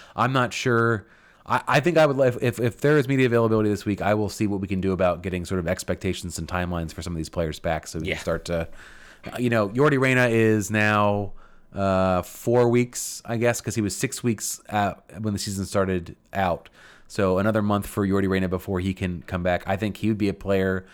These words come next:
Speaker 1: that could really help this team right now. Lots of players could. <laughs> Lots of places to need help. Let's, uh, let's do our, our, our, our Loud United twenty-second, uh, review of Loud United.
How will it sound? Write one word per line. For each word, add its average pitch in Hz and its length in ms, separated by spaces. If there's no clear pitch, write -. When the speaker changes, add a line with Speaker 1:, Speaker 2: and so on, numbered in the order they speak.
Speaker 1:
that 98 200
could 87 240
really 92 140
help 87 180
this 87 120
team 92 180
right 85 120
now. 90 340
Lots 110 200
of - 60
players 78 220
could. 64 200
<laughs> - 320
Lots 139 200
of 127 60
places 123 320
to 120 80
need 110 140
help. 92 220
Let's, 160 220
uh, 190 160
let's 156 220
do 185 180
our, 135 280
our, 117 260
our, 104 300
our 98 220
Loud 123 280
United 123 360
twenty-second, 117 640
uh, 95 220
review 95 520
of 92 100
Loud 92 180
United. 87 360